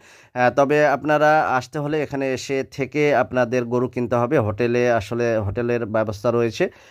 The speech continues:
আবাসিক হোটেলের, আপনারা সেখানে থেকে আপনারা এই গরুগুলো ক্রয় করতে পারবেন।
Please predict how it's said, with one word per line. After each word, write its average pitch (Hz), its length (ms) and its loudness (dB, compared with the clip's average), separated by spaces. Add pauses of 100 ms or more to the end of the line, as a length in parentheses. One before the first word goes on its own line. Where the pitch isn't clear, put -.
(120)
আবাসিক 113 360 0
হোটেলের, 127 360 -2
আপনারা 113 360 0
সেখানে 117 340 -4
থেকে 131 300 -4
আপনারা 113 300 0
এই 110 140 0
গরুগুলো 110 380 -2
ক্রয় 123 240 0
করতে 127 260 -2
পারবেন। 147 340 0